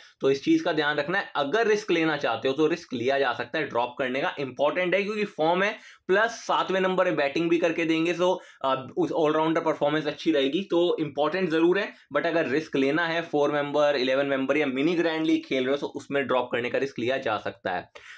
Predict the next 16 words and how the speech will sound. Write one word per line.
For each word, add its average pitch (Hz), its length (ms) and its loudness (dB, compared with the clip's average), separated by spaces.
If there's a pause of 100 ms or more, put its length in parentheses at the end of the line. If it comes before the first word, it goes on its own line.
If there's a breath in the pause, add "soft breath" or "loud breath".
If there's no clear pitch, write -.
(100)
हर्षल 170 280 2
पटेल 208 340 0
पांच 180 340 0
मैच 175 240 -2
में 190 80 0
सात 165 300 0
विकेट 170 260 0
निकाले 151 320 0
हैं 170 80 2
जब 170 140 0
हेड 127 200 -4
टू 151 100 4
हेड 143 120 2
में 143 160 -2
खेलते 131 300 0
हैं, 185 180 -2